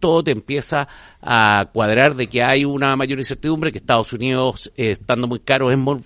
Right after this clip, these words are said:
más vulnerable. Y, y bueno, y vamos viendo para dónde Trump tira finalmente, eh, los tiros, porque Estados Unidos tiene un peso específico muy alto en el mundo, entonces eso puede desequilibrar la balanza para un lado o para el otro.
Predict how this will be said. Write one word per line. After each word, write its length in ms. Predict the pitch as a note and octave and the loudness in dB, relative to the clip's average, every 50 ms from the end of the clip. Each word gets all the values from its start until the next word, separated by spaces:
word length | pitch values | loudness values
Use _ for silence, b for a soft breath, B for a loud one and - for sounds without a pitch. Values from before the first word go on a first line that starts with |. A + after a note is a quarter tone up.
| - | -8
más 220 | - C#3 C#3+ C3+ A2+ | 0 2 2 2 2
vulnerable. 600 | C#3+ D3+ D3 E3+ E3+ F#3+ F3+ F3 F3 F#3+ G3 F#3+ B B B B B B B B B B _ - _ _ | -2 -2 0 4 6 6 8 8 6 2 0 -2 B B B B B B B B B B _ -20 _ _
Y, 600 | C#3 D3+ C#3+ C#3 C3+ C3+ C3 C3 - - - - | 0 2 4 4 4 4 2 0 -4 -8 -14 -6
y 80 | - D#3+ | 0 6
bueno, 200 | D#3 G3+ D#3+ C3 | 6 6 8 8
y 20 | |
vamos 240 | C3 D3 D3 D3+ B2 | 6 6 6 6 6
viendo 260 | C#3+ E3 E3+ E3+ F3+ | 6 4 4 4 0
para 200 | C3 B2+ A2 A2+ | 0 2 2 4
dónde 420 | A#2 C3 C#3+ D3+ D3+ C3+ D#3+ D3+ - | 4 4 2 0 0 -2 -2 -2 -2
Trump 320 | - - C3+ C#3+ C#3+ - _ _ | 0 0 0 0 -2 -6 _ _
tira 240 | D3+ D3+ D#3+ D#3+ | 4 4 4 4
finalmente, 1200 | - - B2+ A2 C3 C#3+ C#3 C#3 C#3+ C#3+ - - _ D3 D3 C#3+ C#3+ C#3 - A#2 A#2 G#2+ G2+ G2+ | 2 -2 -4 -2 -2 -2 0 -2 -2 -4 -4 -8 _ -4 -4 -4 -4 -6 -8 -6 -4 -4 -2 -2
eh, 40 | G2 | -4
los 200 | F#2+ G2 F#2+ - | -4 -6 -6 -8
tiros, 340 | - - A3+ F#3+ C3+ B2+ C#3 b b b b b b | 0 0 2 2 2 -2 -4 b b b b b b
porque 160 | - B2+ G#2+ A#2 | -6 -4 -4 0
Estados 300 | - D3+ C3+ B2+ - - | 2 2 0 0 0 -4
Unidos 180 | B2 C3+ C3 | -4 -4 -4
tiene 140 | - B2+ B2+ | -2 -4 -4
un 80 | A#2+ G2+ | -4 -6
peso 220 | - A2+ - A2 | -8 -10 -10 -8
específico 420 | - G#2+ - - A#2 C3 B2+ A#2+ | -8 -8 -8 -8 -8 -8 -8 -8
muy 180 | G#2+ A2 A#2 C3+ | -6 -2 2 2
alto 220 | C#3+ C3+ - - | 2 2 0 -6
en 60 | F#2+ F#2+ | -6 -6
el 60 | F#2 | -6
mundo, 280 | E2+ F2+ F#2 F2 F2 | -6 -8 -8 -8 -10
entonces 400 | F2 - - A2 - - A2 G2+ | -8 -6 -6 -6 -4 -4 -4 -2
eso 260 | G#2+ A2+ - - B2+ G#2 | -2 -2 -2 -6 -6 -6
puede 380 | - A2 A2 A2 A2+ A2+ A2 | -4 -2 -2 0 0 0 0
desequilibrar 500 | G2 E2+ - F2+ E2+ F2+ F#2 F2+ G2+ G#2+ | -2 -4 -8 -12 -10 -8 -6 -6 -6 -6
la 120 | G#2+ G#2+ G2+ | -4 -4 -4
balanza 380 | G2 G2+ A2 G#2 G2 G#2 G#2+ G#2 | -2 -2 -4 -4 -6 -8 -10 -10
para 420 | G2+ - - - G#2+ - G#2+ G#2 | -10 -12 -12 -12 -8 -6 -6 -6
un 80 | G2 G2 | -6 -6
lado 240 | G#2+ G#2+ A2 - - | -6 -8 -8 -8 -8
o 100 | - F#2+ | -12 -12
para 180 | F2+ E2 E2 | -12 -12 -12
el 40 | E2 | -12
otro. 140 | F2 E2+ | -14 -14